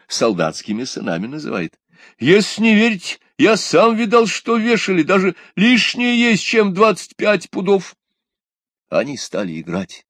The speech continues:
булавами, подбрасывают вверх, ловят и опять играют. Помещик стоит и боится двинуться. «Ну ладно,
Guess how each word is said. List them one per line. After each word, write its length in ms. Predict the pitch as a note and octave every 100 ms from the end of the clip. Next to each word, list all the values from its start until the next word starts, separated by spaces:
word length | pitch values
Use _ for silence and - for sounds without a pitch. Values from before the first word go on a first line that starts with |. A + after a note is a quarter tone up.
| _
булавами, 500 | D2+ D2+ D#2+ D#2+ D2+ _ _ _
подбрасывают 720 | G2 G2+ G#2+ F#3+ - D#2+ -
вверх, 420 | D2 D#2 C#2+ -
ловят 480 | D2 G3 G3 F#2 _ _ _ _ -
и 80 |
опять 340 | D3+ F3 D#3 -
играют. 480 | F2+ C3 F2+ _ _ _ _ _ -
Помещик 460 | - C#3 G3 D#3+ -
стоит 500 | - - G3 G3 -
и 20 |
боится 440 | C3+ G3+ F#3+ - F3+
двинуться. 560 | F3+ G3+ C#3 - - _ _ _ _ _ _ -
«Ну 200 | - A#3
ладно, 680 | C#3+ F#2+ D2+ E2 D#2 C#2+